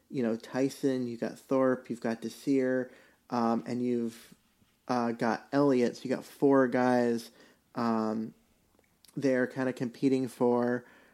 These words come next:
one or two spots, probably two spots in this particular group. Well, I guess there's three. So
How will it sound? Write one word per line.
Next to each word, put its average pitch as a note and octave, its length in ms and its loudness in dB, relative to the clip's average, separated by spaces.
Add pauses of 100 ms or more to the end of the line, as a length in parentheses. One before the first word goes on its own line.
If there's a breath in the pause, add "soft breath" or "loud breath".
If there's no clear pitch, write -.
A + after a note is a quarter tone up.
(640 soft breath)
one B2+ 200 0
or B2 80 4
two B2 220 -4
spots, B2 540 -2
probably A#2+ 400 2
two - 260 -4
spots - 460 -4
in A2+ 160 -2
this A2+ 160 -8
particular A2+ 580 -4
group. A2+ 400 -2 (220)
Well, B2 120 4
I A#2+ 200 -2
guess A#2+ 60 -12 (120)
there's A#2 220 -4
three. A2+ 220 -4
So A#2 180 -6